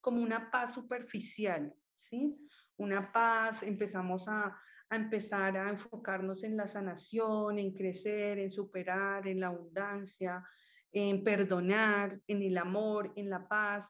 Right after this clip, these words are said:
en la luz. Y es evidente que es algo que necesita el mundo,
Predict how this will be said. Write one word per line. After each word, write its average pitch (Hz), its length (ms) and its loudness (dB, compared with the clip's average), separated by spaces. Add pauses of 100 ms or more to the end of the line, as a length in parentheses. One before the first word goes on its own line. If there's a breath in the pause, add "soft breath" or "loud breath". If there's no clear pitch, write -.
(120)
en 202 180 -2
la 180 100 0
luz. 214 540 -2 (400 soft breath)
Y 240 140 0
es 226 160 0
evidente 226 600 -2
que 220 320 -2
es 196 120 -4
algo 220 320 -2
que 240 120 -8
necesita 202 540 -4
el 214 100 2
mundo, 208 460 4